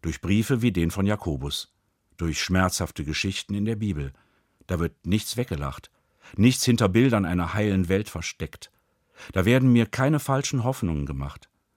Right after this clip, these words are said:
Stattdessen sagt Gott: „Mensch, du lebst nicht im Paradies. Leid gehört zum Leben, wie Freude. Das Paradies ist woanders.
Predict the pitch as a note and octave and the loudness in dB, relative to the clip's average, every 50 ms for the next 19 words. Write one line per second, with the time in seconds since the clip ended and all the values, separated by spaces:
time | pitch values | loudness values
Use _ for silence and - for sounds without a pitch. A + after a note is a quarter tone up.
0 | _ _ _ _ _ _ - - F2+ D2+ - F2 F2+ - B2 G2+ G2 G#2 G#2 B2 | _ _ _ _ _ _ -8 -6 -6 -4 -2 -2 -2 -2 -2 0 0 0 0 -2
1 | - - F2+ F2+ G2 - - - _ _ _ _ _ _ _ _ _ _ _ - | -2 -4 -4 -4 -4 -4 -8 -20 _ _ _ _ _ _ _ _ _ _ _ -6
2 | D2+ E2 D#2+ F2+ A#2 B2+ - - - - _ _ _ _ _ _ - - G#2+ F#2 | -4 -2 0 0 -2 -4 -6 -10 -12 -16 _ _ _ _ _ _ -4 0 2 2
3 | F2 F2 - - - D#2+ F2+ F2+ - - G#2 G2+ - G2 G2 G2 A2+ A#2 - D#2 | 2 2 0 -2 -4 -4 -4 -4 -4 -4 -6 -6 -6 -4 -4 -4 -4 -4 -6 -6
4 | C#2+ C#2 - - - - _ _ _ _ _ _ _ _ _ _ _ _ - F2 | -8 -6 -8 -10 -12 -14 _ _ _ _ _ _ _ _ _ _ _ _ -2 0
5 | F2+ G2+ A#2+ C3 - - - B2+ A2+ B2 B2+ - - - F2 D#2 C#2+ D2 C#2+ C2+ | 2 2 2 0 -2 -4 -2 0 0 0 -2 -2 -4 -4 -2 -2 -2 -2 -4 -4
6 | C#2 D2 C#2 - A2+ A#2 - - E2 E2 D#2 C#2+ D2 D2 - _ _ _ _ _ | -6 -6 -6 -4 -6 -4 -2 -2 -2 0 0 -2 -6 -10 -12 _ _ _ _ _
7 | _ _ _ - - - F2+ - - - F#2 E2 F2+ E2+ G2 A#2+ C#3+ C#3 - - | _ _ _ -12 -6 -4 -4 -2 -2 -2 0 0 0 0 0 -2 -2 -2 -6 -6
8 | - B2 B2 - _ - C3+ F2+ D2 E2 D2 C2+ C#2+ C#2+ - - | -6 -6 -6 -6 _ -6 -6 -4 -4 -4 -4 -6 -6 -8 -8 -10